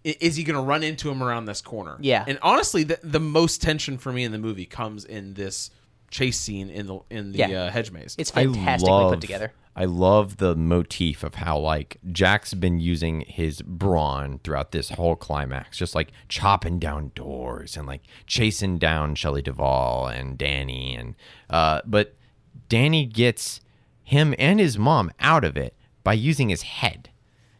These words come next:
Speaker 3: And technically, he's been using his head the whole movie, but he's been using his head to, like,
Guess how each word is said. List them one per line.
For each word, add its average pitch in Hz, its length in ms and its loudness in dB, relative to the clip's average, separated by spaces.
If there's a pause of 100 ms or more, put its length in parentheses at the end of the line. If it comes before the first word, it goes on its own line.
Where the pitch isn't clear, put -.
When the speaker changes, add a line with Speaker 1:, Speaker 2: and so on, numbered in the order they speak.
(240)
Speaker 3:
And 107 520 4
technically, 175 560 0
he's 117 180 -4
been 117 140 -4
using 123 240 -4
his 101 100 -10
head 113 220 -4
the 98 80 2
whole 123 180 2
movie, 113 400 0
but 131 140 2
he's 110 120 2
been 107 120 0
using 123 240 0
his 101 100 -6
head 98 220 -4
to, 101 80 -4
like, 92 200 -2